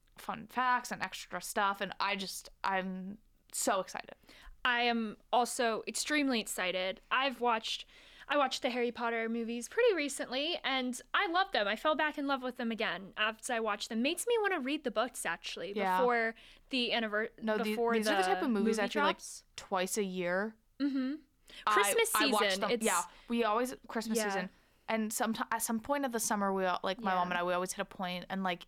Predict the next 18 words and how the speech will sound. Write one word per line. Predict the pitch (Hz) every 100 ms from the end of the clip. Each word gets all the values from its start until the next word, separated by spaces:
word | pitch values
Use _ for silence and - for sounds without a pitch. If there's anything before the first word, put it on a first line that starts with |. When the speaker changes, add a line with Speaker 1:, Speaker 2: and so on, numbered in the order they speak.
| _ -
Speaker 1:
even | 240 208
sporadic | - 175 170
throughout | - 175
the | 170
year, | 165 165 -
you | 196
just | 208
watch | 196 196 208
'em |
all | 175 170
again. | 185 - -
Like, | 202
Speaker 2:
Okay. | 202
Speaker 1:
they're | 220
just | 202 -
the | 196
best. | - - -
Speaker 2:
Yeah. | -